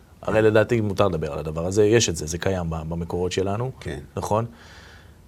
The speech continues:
Speaker 2: מה גם שיש מגדולי ישראל שמכחישים את זה, אז בוודאי שמותר לדבר על זה.
Speaker 1: מה זאת אומרת מכחישים את זה?
Speaker 2: שאומרים שאין דבר כזה.
Speaker 1: באמת?
Speaker 2: כן.
Speaker 1: מי?
Speaker 2: רבי נוסעדיה גאון.
Speaker 1: וואו.
Speaker 2: כן. אני לא יודע אם הוא התכוון לזה.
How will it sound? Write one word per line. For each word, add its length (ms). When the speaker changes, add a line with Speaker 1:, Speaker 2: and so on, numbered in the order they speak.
Speaker 2:
מה 120
גם 180
שיש 460
מגדולי 380
ישראל 340
שמכחישים 600
את 80
זה, 100
אז 100
בוודאי 300
שמותר 280
לדבר 340
על 100
זה. 120
Speaker 1:
מה 200
זאת 120
אומרת 120
מכחישים 420
את 60
זה? 100
Speaker 2:
שאומרים 320
שאין 160
דבר 240
כזה. 320
Speaker 1:
באמת? 420
Speaker 2:
כן. 180
Speaker 1:
מי? 160
Speaker 2:
רבי 120
נוסעדיה 380
גאון. 280
Speaker 1:
וואו. 300
Speaker 2:
כן. 220
אני 100
לא 40
יודע 100
אם 40
הוא 80
התכוון 360
לזה. 240